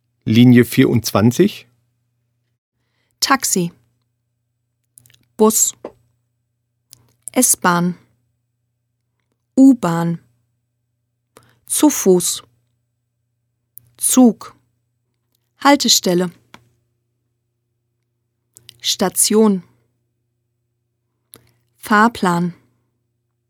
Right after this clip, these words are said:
Speaker 2: Fahrschein. Fahrkarte. Fahrkartenautomat.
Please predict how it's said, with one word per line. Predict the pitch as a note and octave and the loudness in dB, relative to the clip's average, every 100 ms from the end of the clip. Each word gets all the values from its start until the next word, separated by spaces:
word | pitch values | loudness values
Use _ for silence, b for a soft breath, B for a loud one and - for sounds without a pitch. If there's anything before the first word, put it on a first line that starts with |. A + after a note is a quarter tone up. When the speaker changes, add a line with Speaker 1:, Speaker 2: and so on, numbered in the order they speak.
| _ _ _ _ _ _ _ b b b | _ _ _ _ _ _ _ b b b
Speaker 2:
Fahrschein. | - G3 F#3 A3 - F3 F3 E3+ - _ _ _ _ _ _ _ _ _ _ _ _ _ _ _ _ b b b b | -12 -4 0 0 0 -2 -4 -6 -10 _ _ _ _ _ _ _ _ _ _ _ _ _ _ _ _ b b b b
Fahrkarte. | - C4+ C4+ - F3 F3 F#3 F3 - _ _ _ _ _ _ _ _ _ _ _ _ _ _ _ _ _ _ _ _ _ | -6 -4 -4 -4 -6 -4 -6 -6 -10 _ _ _ _ _ _ _ _ _ _ _ _ _ _ _ _ _ _ _ _ _
Fahrkartenautomat. | - G3+ F#3+ G#3+ A3 G#3+ A#3+ G3+ G#3 - A#3+ F#3 E3 - - | -10 -2 -2 -2 -4 -2 -2 0 -2 4 4 4 0 -6 -8